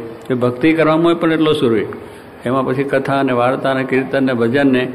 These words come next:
એનો આનંદ ને કે અલમસ્ત રહ્યા જ કરે. એટલે આવી રીતે સ્વામી કહે છે કે આ બધા જે છે ભગવાન ભજવા દેતા નથી, પણ શૂરવીર થાય તો ભગવાન ભજે. અને એ શૂરવીરતા ક્યાંથી આવે? ભગવાનને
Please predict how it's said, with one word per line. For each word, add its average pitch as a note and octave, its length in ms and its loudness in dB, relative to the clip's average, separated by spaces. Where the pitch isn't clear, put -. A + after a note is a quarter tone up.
એનો C#3+ 160 2
આનંદ D3+ 360 2
ને D3+ 60 2
કે D3 180 2
અલમસ્ત C#3+ 640 -2
રહ્યા B2+ 280 2
જ C3+ 140 -2
કરે. G2 140 -4
એટલે B2+ 140 -2
આવી A#2 220 2
રીતે C3 280 0
સ્વામી A#2+ 320 0
કહે C#3+ 160 2
છે B2+ 200 2
કે D3 60 -4
આ D#3+ 80 -2
બધા C3 260 2
જે B2 360 2
છે C#3+ 140 4
ભગવાન A#2 480 0
ભજવા A2+ 280 2
દેતા C3+ 300 0
નથી, D3+ 300 2
પણ C#3 100 -2
શૂરવીર D#3+ 380 2
થાય B2+ 180 0
તો C#3 140 0
ભગવાન B2+ 320 0
ભજે. D3+ 300 2
અને C3 140 0
એ E3 180 4
શૂરવીરતા D3 540 2
ક્યાંથી C#3+ 380 -2
આવે? C3 140 2
ભગવાનને B2 540 0